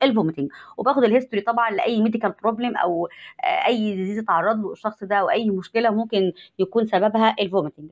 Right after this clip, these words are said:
بعد ما باخد الهيستوري دي، ده كله، المفروض بعمل في النيرسينج انترفنشن patient urinary output will be maintained at least thirty ايه سي سي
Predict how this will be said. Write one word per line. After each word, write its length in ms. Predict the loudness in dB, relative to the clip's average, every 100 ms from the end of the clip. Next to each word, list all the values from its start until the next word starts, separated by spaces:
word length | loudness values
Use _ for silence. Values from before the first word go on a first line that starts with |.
| -2
بعد 160 | 0
ما 60 | 2
باخد 200 | 0 2
الهيستوري 360 | 2 2 0 -2
دي، 220 | -2 -4 -10
ده 140 | -6 -2
كله، 380 | 2 2 2 0 -6 -4
المفروض 380 | 0 0 0 0
بعمل 360 | 2 0 -2 -6 -10 _
في 160 | 2
النيرسينج 480 | 4 4 2 2 2
انترفنشن 680 | 2 2 2 0 2 2 2
patient 240 | 2 4 4
urinary 320 | 4 4 2
output 380 | 2 2 2 0 -2 _ _
will 120 | -2 0
be 140 | 2
maintained 400 | 4 4 4 2
at 280 | 0 -4 -2
least 420 | -4 -4 -10 -8
thirty 180 | -10 -6
ايه 420 | 0 2 0 _ _
سي 160 | -4 -4
سي 160 | -4